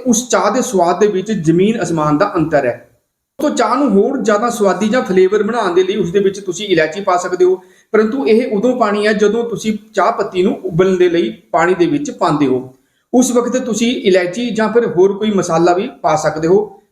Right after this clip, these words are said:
ਆਪਣੀ ਇੱਛਾ ਦੇ ਮੁਤਾਬਕ। ਜੇਕਰ ਤੁਸੀਂ ਵੀ ਇਸ ਤਰੀਕੇ ਦੇ ਵਾਂਗੂ ਚਾਹ ਨਹੀਂ ਬਣਾਉਂਦੇ ਤਾਂ ਇੱਕ ਵਾਰੀ ਬਣਾ ਕੇ ਦੇਖਣਾ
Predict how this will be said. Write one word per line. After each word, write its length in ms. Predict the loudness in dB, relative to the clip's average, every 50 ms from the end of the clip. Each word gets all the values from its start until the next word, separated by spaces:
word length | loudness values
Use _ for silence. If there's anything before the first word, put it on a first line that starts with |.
| _ -2
ਆਪਣੀ 360 | -2 0 2 0 0 -2 -4 -8
ਇੱਛਾ 260 | -10 -6 -2 -2 0
ਦੇ 80 | 0 0
ਮੁਤਾਬਕ। 460 | -2 -2 0 0 0 -2 -4 -8 -10 -18 _ _ _ _ _ _ -6 -2
ਜੇਕਰ 320 | 0 0 0 0 -2 -2 -2
ਤੁਸੀਂ 260 | -2 0 0 0 2
ਵੀ 80 | 2 0
ਇਸ 300 | -2 0 -2 -2 0 -2
ਤਰੀਕੇ 480 | -4 -4 -4 -6 -6 -6 -4 -2 0
ਦੇ 140 | 2 2 2
ਵਾਂਗੂ 340 | 2 2 0 0 0 -2 -2
ਚਾਹ 240 | 0 0 0 0 0
ਨਹੀਂ 220 | 0 0 0 0
ਬਣਾਉਂਦੇ 340 | 0 0 -2 0 0 0 0
ਤਾਂ 100 | 2 0
ਇੱਕ 140 | 0 0 0
ਵਾਰੀ 120 | 0 0
ਬਣਾ 260 | -2 -2 -2 0 0
ਕੇ 120 | 0 0 0
ਦੇਖਣਾ 400 | 0 0 -2 -2 -8 -10 -10